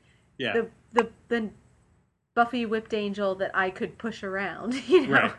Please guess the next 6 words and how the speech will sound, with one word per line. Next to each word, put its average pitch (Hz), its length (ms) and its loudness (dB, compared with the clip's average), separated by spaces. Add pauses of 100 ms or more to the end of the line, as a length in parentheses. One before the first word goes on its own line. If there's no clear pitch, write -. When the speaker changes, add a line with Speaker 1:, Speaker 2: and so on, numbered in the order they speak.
Speaker 1:
right. 113 260 -4 (1500)
Right. 107 220 -8 (320)
So, 113 320 -8 (580)
yeah. 202 160 -10 (540)
Anyway. 104 340 -14 (1040)
Um, 135 380 2